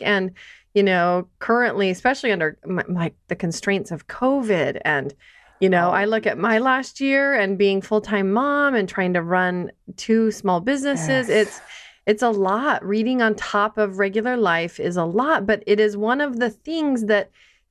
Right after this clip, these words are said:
Speaker 1: can create the most transformation in our life, right? And before we get there, I wanna talk to you, if you w-, will share with us for a minute, what are blocks, right? When you say blocks, are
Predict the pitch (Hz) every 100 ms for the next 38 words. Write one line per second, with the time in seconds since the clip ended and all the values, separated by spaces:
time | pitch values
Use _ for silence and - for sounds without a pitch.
0 | - 254 233 220 - 240 220 233 226 196
1 | 208 208 226 233 233 226 - - - 185
2 | - - 170 160 160 - 156 - 156 147
3 | 139 - 95 - 165 - 190 196 285 320
4 | 320 247 208 220 247 214 - - _ -
5 | 220 269 330 - 277 277 285 269 240 220
6 | 190 202 214 226 233 214 214 202 202 -
7 | 349 403 277 254 - 208 196 185 180 -
8 | _ _ _ 220 285 359 339 277 202 156
9 | - - - 196 233 240 247 285 302 -
10 | 311 311 330 247 233 202 220